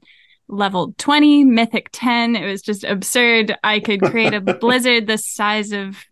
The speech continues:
Speaker 1: New York <laughs> and that sort of thing. Yeah, but for the most part, we would just put on, you know, our motif. Everyone ha-, got to have a theme song. So th-, that's the alternative. I'm actually rather shy in reality. <laughs>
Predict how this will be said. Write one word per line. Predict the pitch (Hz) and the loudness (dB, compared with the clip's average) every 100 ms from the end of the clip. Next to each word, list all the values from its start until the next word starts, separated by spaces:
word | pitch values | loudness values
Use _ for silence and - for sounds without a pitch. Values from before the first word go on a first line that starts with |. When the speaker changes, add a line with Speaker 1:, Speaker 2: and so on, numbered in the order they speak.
| - - | -14 -6
Speaker 1:
New | 202 | -4
York | 202 202 208 208 - - | 0 0 2 0 -2 -8
<laughs> | 120 262 - - | -2 -2 -2 0
and | 381 247 220 | 0 0 -2
that | - 240 220 | -2 -2 0
sort | 226 | 0
of | 220 226 | 0 0
thing. | - 262 262 - 240 - 247 - | 2 4 4 0 -10 -6 -6 -2
Yeah, | 302 285 | -2 0
but | 262 | -2
for | 302 | 0
the | 330 | 0
most | 349 381 | 0 -2
part, | 330 240 | -2 0
we | 254 | -2
would | 233 | -2
just | 226 - | -6 -8
put | - 208 | -6 0
on, | 202 196 185 196 - - _ - | 0 0 -4 -10 -14 -20 _ -4
you | 233 | -2
know, | 220 214 | 0 0
our | 196 202 | 0 0
motif. | 202 196 - 196 208 - | -2 -4 -6 -8 -10 -8
Everyone | 220 233 220 208 | -2 0 2 2
ha-, | 214 - | 0 -2
got | 196 202 | -4 -2
to | |
have | 208 185 | -2 -2
a | 185 180 - | -4 -8 -6
theme | 180 180 | -6 -6
song. | - 180 82 220 214 - - - _ _ | -6 -6 -4 -6 -10 -16 -20 -20 _ _
So | - 190 180 185 _ | -10 -4 -4 -4 _
th-, | 262 - | -6 -4
that's | 226 202 - - | -4 -6 -10 -12
the | 208 208 | -4 -2
alternative. | 190 180 190 185 185 190 | -2 -2 -2 -2 -4 -6
I'm | - 262 | 0 0
actually | 294 311 277 | 0 -2 0
rather | 240 220 220 | 2 2 0
shy | - 226 214 208 | -2 0 0 0
in | 202 208 208 | -2 -4 -4
reality. | 202 196 190 202 226 294 | -2 -2 -2 0 0 0
<laughs> | - | -4